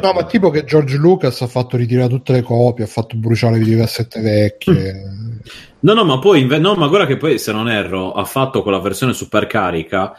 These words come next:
Speaker 2: e poi hanno rifatto la versione togliendo quelle cose di nuovo. Cioè,
Speaker 1: Sì,
Speaker 2: facendo
Speaker 1: sì.
Speaker 2: una specie di via di mezzo tra la special edition e quella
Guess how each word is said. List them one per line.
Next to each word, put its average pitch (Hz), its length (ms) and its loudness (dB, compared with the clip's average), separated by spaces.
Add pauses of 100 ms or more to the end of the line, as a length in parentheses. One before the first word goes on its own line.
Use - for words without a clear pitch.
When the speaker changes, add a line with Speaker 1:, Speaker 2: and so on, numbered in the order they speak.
(260)
Speaker 2:
e 113 160 0
poi 180 280 6
hanno 127 400 0
rifatto 120 600 -2
la 107 120 2
versione 113 760 0
togliendo 110 640 0
quelle 101 180 0
cose 101 220 0
di 95 80 2
nuovo. 95 480 -2 (180)
Cioè, 113 240 -2
Speaker 1:
Sì, 190 120 0
Speaker 2:
facendo 143 360 2
Speaker 1:
sì. 123 80 -2
Speaker 2:
una 120 80 -4
specie 143 160 -2
di 135 100 0
via 143 160 0
di 135 120 0
mezzo 107 500 0
tra 107 340 -2 (340)
la 104 100 -4
special 127 380 -2
edition 143 520 2
e 113 80 -4
quella 107 580 -2